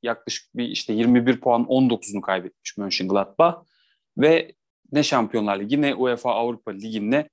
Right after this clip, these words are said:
hiçbir şey yapamadı. Benim, e, prensim Neuhaus da seneye, e, Avrupa'da boy gösteremeyecek maalesef. Bu konuda ne düşünüyorsun? Yani şimdi Almanya'da işlerin böyle yürüdüğünü biliyoruz. Yani işte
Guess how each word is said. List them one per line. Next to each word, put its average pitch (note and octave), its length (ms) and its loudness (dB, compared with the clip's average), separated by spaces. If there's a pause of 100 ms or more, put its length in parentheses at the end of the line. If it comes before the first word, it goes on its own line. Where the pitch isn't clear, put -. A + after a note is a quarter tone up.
(280)
hiçbir - 260 -6
şey A2 180 2
yapamadı. A#2 640 2
Benim, B2 380 2
e, G#2 240 -2
prensim A#2+ 720 -4
Neuhaus A#2+ 680 -2
da D#3+ 180 -4 (460)
seneye, B2+ 600 -4
e, A2 240 -8
Avrupa'da A2+ 840 -2 (340)
boy A#2+ 200 0
gösteremeyecek G#2+ 760 -8
maalesef. G2+ 540 -2 (760)
Bu D#3 120 4
konuda A3+ 280 4
ne A#3 140 4
düşünüyorsun? C3+ 440 -2
Yani C3 220 0 (520)
şimdi E3+ 240 -4
Almanya'da F#3+ 580 -2
işlerin F#3 440 -8
böyle F#3+ 200 0
yürüdüğünü F3 420 -6
biliyoruz. C#3+ 420 0
Yani G#2+ 340 -2 (960)
işte - 380 -2